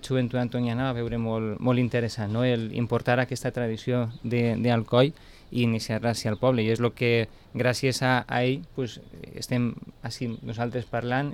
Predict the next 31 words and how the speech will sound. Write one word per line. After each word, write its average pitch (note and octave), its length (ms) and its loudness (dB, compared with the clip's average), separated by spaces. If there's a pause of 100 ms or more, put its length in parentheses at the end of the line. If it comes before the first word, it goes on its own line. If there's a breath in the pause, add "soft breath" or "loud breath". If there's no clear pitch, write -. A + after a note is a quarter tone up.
(140)
i B2 100 -6
podem A#2 400 0
dir A2+ 200 0
que B2 100 -4
tenim A#2 260 -2
la A2+ 80 -2
segona A2 440 -4 (260)
cabalgada A2 500 -2
més A2 460 -6
antiga A2 380 -2
de A2+ 80 2
la G#2+ 80 0
Comunitat A2 360 2
Valenciana. G#2 460 0 (800 loud breath)
Per A#2 120 4
lo G#2 80 4
tant, G#2+ 160 2
crec A2+ 160 0
que A#2 60 0
també A2+ 240 0
es A2+ 80 0
mereix A2+ 400 0
un, A2+ 140 -2
el, A2+ 300 -2
el B2 100 -2
reconeixement, A#2 600 2
no, A2+ 80 6
ara G#2 180 4
en G#2+ 100 2
este A2+ 180 -2
moment. G#2+ 320 2